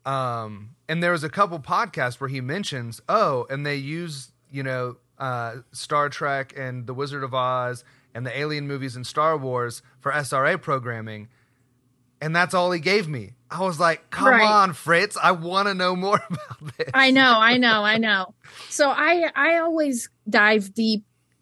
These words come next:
Speaker 2: in his work because I feel like when he's on a podcast, he'll just give you, you, uh, Cliff's notes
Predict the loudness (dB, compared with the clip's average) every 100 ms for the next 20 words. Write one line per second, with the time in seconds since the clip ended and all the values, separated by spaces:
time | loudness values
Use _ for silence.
0 | _ 6 8 8 6 4 2 4 2 0
1 | -4 -4 0 2 4 2 0 -2 2 2
2 | 2 2 4 4 4 4 2 0 2 2
3 | 2 2 4 4 0 -8 0 2 4 2
4 | 0 4 2 2 0 0 0 -6 _ _
5 | -10 -2 0 2 2 0 -6 0 4 6
6 | 4 2 -4 -8 _ _ _ _ _ -10
7 | 0 2 2 0 0 2 2 0 -8 -10